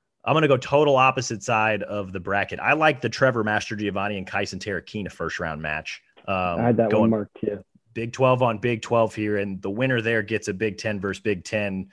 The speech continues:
Speaker 1: um, result with Shaw or D'Agostino. But I liked, I like that one. Um, Terrakina had a pretty rough Big Twelve tournament. Um, you know, he lost to Brody Teske,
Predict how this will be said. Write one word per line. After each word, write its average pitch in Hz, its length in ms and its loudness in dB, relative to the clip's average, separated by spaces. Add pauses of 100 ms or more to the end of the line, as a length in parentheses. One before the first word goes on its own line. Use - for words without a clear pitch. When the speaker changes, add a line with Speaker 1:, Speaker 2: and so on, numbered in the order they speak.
(360)
Speaker 1:
um, 87 500 0 (340)
result 98 460 0
with 87 140 -6
Shaw 101 300 0
or 95 80 -4
D'Agostino. 98 760 -4
But 101 200 -6
I 139 100 6
liked, 160 340 4
I 143 140 4
like 160 300 4
that 135 240 4
one. 131 440 -2
Um, 107 440 -2 (240)
Terrakina 151 500 0
had 127 140 2
a 110 40 0
pretty 147 240 -4
rough 113 400 0
Big 113 220 -4
Twelve 113 320 -2
tournament. 131 400 -4 (540)
Um, 98 580 0 (120)
you 110 100 -4
know, 104 80 0
he 104 100 0
lost 107 260 2
to - 60 -8
Brody 107 260 0
Teske, 107 640 -2